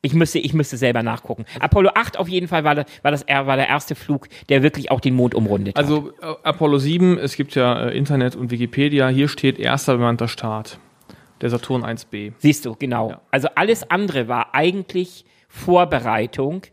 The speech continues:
Speaker 1: auf die, auf die, auf die Endphase und die begann dann wohl mit Apollo sieben, ja.
Speaker 2: Ich wollte eigentlich auf den Punkt hinaus, also es gab sieb-,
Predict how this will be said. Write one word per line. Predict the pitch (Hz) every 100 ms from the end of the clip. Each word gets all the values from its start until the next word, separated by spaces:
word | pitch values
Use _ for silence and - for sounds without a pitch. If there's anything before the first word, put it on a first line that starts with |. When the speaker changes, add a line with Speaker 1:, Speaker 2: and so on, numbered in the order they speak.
| _ _ _ _
Speaker 1:
auf | 135 147 156
die, | - 143 139 135 - - -
auf | 135
die, | - 135 -
auf | 127 -
die | 127 -
Endphase | 151 180 - 123 113 120 127 -
und | 127
die | 131
begann | 123 135 139
dann | 135 127
wohl | 131
mit | 123
Apollo | 113 - 117
sieben, | 104 104 101
ja. | 92 92 - - _ _ - - - -
Speaker 2:
Ich | - -
wollte | 143 139
eigentlich | 147
auf | 139
den | 135
Punkt | 160
hinaus, | 143 131 139
also | - 131
es |
gab | 123 -
sieb-, | 135